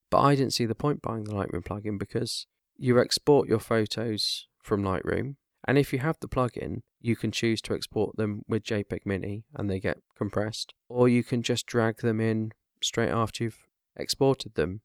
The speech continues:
and not pay for the pro package. So I've just got the basic package, but even twelve gigabytes of memory, it, it sort of paid for itself and it will continue to pay for itself. So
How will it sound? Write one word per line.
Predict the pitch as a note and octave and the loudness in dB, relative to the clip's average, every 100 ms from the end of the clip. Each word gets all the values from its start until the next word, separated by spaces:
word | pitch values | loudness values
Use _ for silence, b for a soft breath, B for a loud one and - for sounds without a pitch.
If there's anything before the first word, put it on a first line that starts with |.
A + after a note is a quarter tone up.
| _ | _
and | B2 | 4
not | B2 - | 6 6
pay | - F#2+ F#2+ | 0 0 0
for | - | -2
the | G#2+ | -6
pro | - G#2+ G2+ | -2 0 0
package. | B2 A#2+ - - | -4 -6 -8 -2
So | - A2 G#2+ b b - | 2 2 0 b b -2
I've | D#3+ | 0
just | F#3+ | 2
got | E3+ | 0
the | - | 2
basic | B2+ B2+ A#2 - | 4 4 2 -2
package, | G#2+ G2+ - - | -4 -4 -6 -4
but | A#2 A2 - _ | -2 -2 -6 _
even | C#3 C#3+ C3 B2+ | 2 4 4 2
twelve | - B2 A2+ | 4 4 4
gigabytes | B2 A2 G#2+ G2+ - - | 0 -2 0 0 2 -2
of | G#2 | -2
memory, | G#2 G2 F#2+ F#2+ F#2 G2+ _ A2+ | 0 0 2 2 0 -2 _ -8
it, | - | -2
it | C#2+ | 0
sort | - G2 F#2 | 2 2 2
of | |
paid | - G#2+ G#2 | 0 -2 -2
for | - | -4
itself | - - G2 F#2+ - | -2 0 0 -2 -2
and | A2 | 0
it | |
will | - A2 | 0 0
continue | A#2 A2 A2 G#2+ | -4 -2 -2 -2
to | G2+ | -6
pay | - G#2+ | -6 -6
for | G#2 - | -6 -8
itself. | - - A2 G#2+ _ _ | -8 -6 -6 -8 _ _
So | - A#2 A2 | 0 4 6